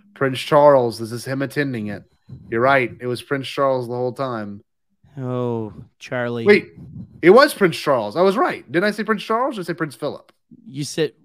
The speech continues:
Speaker 2: no, well, we said Prince Charles, but you were thinking he died.
Speaker 1: Oh, no.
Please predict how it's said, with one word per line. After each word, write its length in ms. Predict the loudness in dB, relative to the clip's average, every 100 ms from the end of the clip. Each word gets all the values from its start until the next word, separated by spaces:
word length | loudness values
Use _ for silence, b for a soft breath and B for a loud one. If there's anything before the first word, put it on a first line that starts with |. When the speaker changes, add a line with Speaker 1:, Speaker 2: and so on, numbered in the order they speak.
| -14
Speaker 2:
no, 260 | -10 -8
well, 280 | -6 -4 -2
we 140 | -2 -4
said 300 | -4 -4 -4
Prince 280 | -4 -6 -10
Charles, 500 | -4 0 0 -2 -6
but 140 | -10
you 140 | -6
were 100 | -6
thinking 380 | -6 -8 -10 -10
he 140 | -10 -8
died. 680 | -6 -6 -6 -10 -14 -20 -20 _ _ _ _ 4
Speaker 1:
Oh, 300 | 6 6 4
no. 360 | 4 2 2